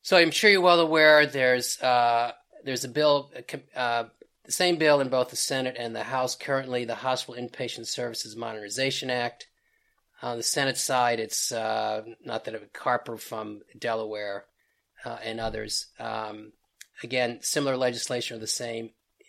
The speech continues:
in the House. It calls for a two-year extension. So again, public health emergency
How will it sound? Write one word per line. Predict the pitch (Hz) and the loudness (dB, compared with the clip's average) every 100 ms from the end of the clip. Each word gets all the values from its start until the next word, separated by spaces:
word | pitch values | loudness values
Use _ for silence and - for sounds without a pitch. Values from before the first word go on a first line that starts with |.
| _ | _
in | - 120 | -10 -8
the | 110 | -8
House. | - 143 135 | -2 0 0
It | - 135 | -6 -12
calls | - 160 156 | -2 2 2
for | - 131 | -2 -8
a | 117 | -10
two-year | - - 170 160 156 143 143 _ _ _ _ _ _ _ _ _ _ | -8 -4 -2 0 2 4 2 _ _ _ _ _ _ _ _ _ _
extension. | - - 165 165 | -4 2 2 0
So | 135 147 | -2 0
again, | 135 156 160 156 135 _ | 0 6 6 6 0 _
public | 147 147 143 | -4 -2 2
health | 156 147 | 0 0
emergency | 135 131 - 123 123 | -2 0 -2 -4 -10